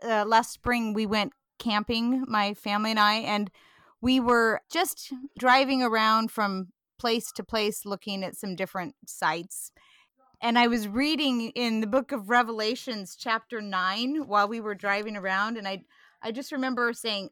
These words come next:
"Oh my gosh, Steve, you gotta hear this. This is crazy." And just reading to him some of, like, the really wacko things that are gonna happen in the last days. It just kind of went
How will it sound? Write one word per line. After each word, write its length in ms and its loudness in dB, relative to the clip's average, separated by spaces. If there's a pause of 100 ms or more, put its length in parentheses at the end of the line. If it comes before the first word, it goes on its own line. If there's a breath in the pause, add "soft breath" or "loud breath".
(100)
"Oh 140 2
my 180 0
gosh, 400 -2
Steve, 420 -8 (140)
you 80 -14
gotta 180 2
hear 240 -6
this. 260 -10
This 200 -10
is 140 -12
crazy." 600 2 (480 soft breath)
And 180 2
just 280 -2
reading 300 4
to 100 6
him 140 4
some 180 2
of, 100 0
like, 300 -2
the 100 -4
really 320 -4 (500)
wacko 520 2
things 340 -8
that 140 -4
are 100 0
gonna 220 -2
happen 500 2
in 400 -6
the 120 -6
last 340 -2
days. 420 -4 (240)
It 80 -14
just 140 -10
kind 200 4
of 100 2
went 200 4